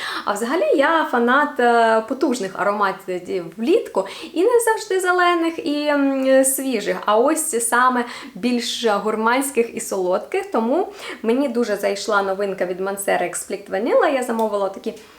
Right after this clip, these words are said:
е, тревел формати, і ви знаєте, що зробила? В мене був ще інжирний парфум, слава Богу, я вже зняла на них огляд. Придивіться, якщо зацікавлені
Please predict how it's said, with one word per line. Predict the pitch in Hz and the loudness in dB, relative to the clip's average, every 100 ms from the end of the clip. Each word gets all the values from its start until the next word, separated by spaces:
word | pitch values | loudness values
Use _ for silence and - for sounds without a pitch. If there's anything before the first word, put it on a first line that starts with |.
| - - | -14 -2
е, | 190 180 175 190 185 | 2 2 2 0 0
тревел | 226 233 202 190 185 | 2 2 2 -6 -6
формати, | 214 220 247 392 453 311 | -8 -4 -2 -2 -2 -6
і | 302 220 | -6 -8
ви | 214 | -6
знаєте, | 269 330 262 | -6 -6 -8
що | - 254 247 202 | -6 -4 -4 -6
зробила? | 220 202 220 330 277 | -6 -6 -4 0 -2
В | 233 | -2
мене | 226 | -8
був | 208 220 - | -8 -8 -8
ще | - | -6
інжирний | 214 208 294 - - | -4 -2 -4 -6 -6
парфум, | - 190 - 185 | -6 -8 -8 -10
слава | - 285 330 | -6 -4 -2
Богу, | 262 240 | -4 -4
я | 220 | -6
вже | 220 214 | -6 -8
зняла | 208 202 202 190 | -8 -6 -2 -4
на | 190 190 | -4 -8
них | 190 190 | -8 -6
огляд. | - 349 233 226 | -2 -2 -2 -6
Придивіться, | 208 240 240 233 190 | -8 -2 -2 -2 -6
якщо | 185 202 | -6 -6
зацікавлені | 190 190 180 202 196 185 | -8 -8 -2 -2 -2 -6